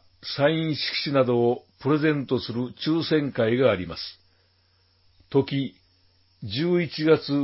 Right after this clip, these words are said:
二十二日水曜、午後六時十五分。受付開始、午後五時三十分。定員、抽選六十人。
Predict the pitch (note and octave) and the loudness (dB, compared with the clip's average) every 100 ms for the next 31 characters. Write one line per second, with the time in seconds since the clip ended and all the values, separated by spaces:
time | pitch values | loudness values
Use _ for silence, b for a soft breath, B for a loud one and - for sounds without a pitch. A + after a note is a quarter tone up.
0 | C#3 - C#3+ F3+ D3+ C#3 B2+ A2+ B2 B2 | -2 -4 -2 0 0 0 2 0 0 0
1 | - A#2+ - C#3 C#3+ C3 A2 D#2 - _ | -2 -6 -4 -4 -2 2 0 0 -12 _
2 | _ _ _ _ _ _ _ - E3 F3 | _ _ _ _ _ _ _ -2 4 6
3 | C#3+ C3+ C3 B2+ B2+ G2+ C3+ E3+ B2+ A#2+ | 6 4 2 -4 -6 -6 -6 -4 0 -2
4 | F2+ C2+ G#1+ _ _ _ _ _ _ _ | -4 -12 -18 _ _ _ _ _ _ _
5 | _ _ _ - A#2 F3 - E3+ - C#3 | _ _ _ -8 4 4 6 2 6 4
6 | C#3+ - B2 A#2+ - _ _ _ _ A#2 | 4 0 -4 -4 -8 _ _ _ _ -2
7 | C#3+ C#3+ B2 G#2+ C#3+ C#3+ B2+ B2 C#3 C#3 | 0 4 2 2 -2 -2 -2 -2 -4 -4
8 | C3+ - - D#2+ - _ _ _ _ _ | -8 -10 -14 -14 -16 _ _ _ _ _
9 | _ _ _ _ _ _ _ - D3 D#3 | _ _ _ _ _ _ _ -2 4 6
10 | D3 C#3 B2 G#2+ _ _ _ - D3+ E3 | 6 4 0 -6 _ _ _ -4 -2 0
11 | C#3 E3+ D#3 C#3 - A#2 B2 E3+ D#3 D3+ | 2 2 2 -2 -4 -2 0 -2 -2 -2
12 | A2 D2+ | -2 -6